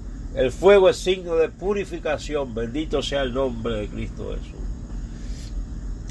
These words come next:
O sea que va a llegar el tiempo, aleluya, donde, alabado sea el nombre del Señor, aleluya, todo esto que hay aquí se va a acabar.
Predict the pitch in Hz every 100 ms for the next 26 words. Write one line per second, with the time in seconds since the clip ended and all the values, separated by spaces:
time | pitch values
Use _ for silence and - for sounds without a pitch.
0 | - 107 120 156 160 151 156 165 165 160
1 | 120 165 185 175 180 160 170 170 151 127
2 | 131 120 - - - - - 139 147 151
3 | 160 160 160 156 160 156 139 143 151 170
4 | 175 143 151 147 143 165 151 143 143 -
5 | - - - - - 151 175 170 185 170
6 | - 160 131 147 156 156 135 175 165 135
7 | - 123 120 131 131 123 110 92 82